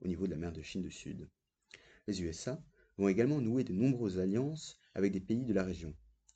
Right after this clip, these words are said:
comme le Japon, la Corée du Sud ou encore les Philippines. C'est grâce à ces alliances que les États-Unis ont une présence forte dans la région. L'obje-, l'objectif est la protection et la sécurité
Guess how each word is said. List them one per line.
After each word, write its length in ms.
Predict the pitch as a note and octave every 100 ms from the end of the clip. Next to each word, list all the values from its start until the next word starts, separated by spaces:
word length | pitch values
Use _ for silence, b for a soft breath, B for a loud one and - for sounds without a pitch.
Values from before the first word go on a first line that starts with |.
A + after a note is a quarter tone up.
| _
comme 180 | - G2+
le 40 |
Japon, 440 | F2+ E2 - D#2+ A#2+ - _
la 80 | -
Corée 240 | F#2 G2 F#2+
du 80 |
Sud 460 | E2+ - F#2 A#2+ C3+ b b b
ou 140 | - G#2+
encore 280 | F#2 F2+ G#2+
les 60 |
Philippines. 560 | A2 F#2 E2+ F2 D#2 D#2 _ _ _ - b b b
C'est 100 | C#3+
grâce 200 | C3+ C#3
à 60 | -
ces 200 | F#2 G2
alliances 480 | G2+ E2+ G#2 -
que 100 | -
les 80 | F2+
États-Unis 360 | E2+ G2+ G2 A2+
ont 60 |
une 80 | F#2
présence 260 | D#2 F2 E2
forte 320 | - - -
dans 100 | G#2+
la 80 | G2
région. 280 | A2 E2 - - - - - - b b b b
L'obje-, 260 | C3 A#2+ - - - -
l'objectif 460 | A#2+ C3 - G#3
est 60 | G#2+
la 80 | G2+
protection 600 | - F3+ C#3+ - A#2 - -
et 40 |
la 60 | F#2+
sécurité 580 | - A#2+ G#2+ F#2 G2